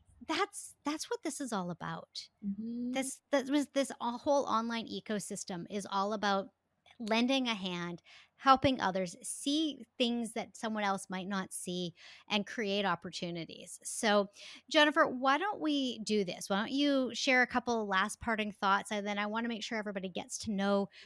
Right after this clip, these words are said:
Speaker 1: who you are, how to connect with you, and all that stuff.
Speaker 2: Absolutely. Well, I love what you said, Jamie, about, like, not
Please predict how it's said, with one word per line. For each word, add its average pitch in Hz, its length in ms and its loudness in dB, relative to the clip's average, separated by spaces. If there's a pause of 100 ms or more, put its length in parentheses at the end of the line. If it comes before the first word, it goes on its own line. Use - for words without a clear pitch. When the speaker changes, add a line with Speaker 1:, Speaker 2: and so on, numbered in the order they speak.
Speaker 1:
who 294 120 4
you 262 240 4
are, 214 280 6
how 208 180 0
to 208 100 -2
connect 190 420 -4
with 202 180 -10
you, 185 160 -4
and 185 100 -6
all 175 180 -6
that 170 220 -6
stuff. - 420 -16 (520)
Speaker 2:
Absolutely. 196 1000 -4 (100)
Well, 233 440 2 (1500)
I 247 140 8
love 254 260 6
what 277 160 6
you 240 160 0
said, 202 560 2
Jamie, 220 320 -4
about, 214 240 0
like, 190 200 -2
not 196 420 0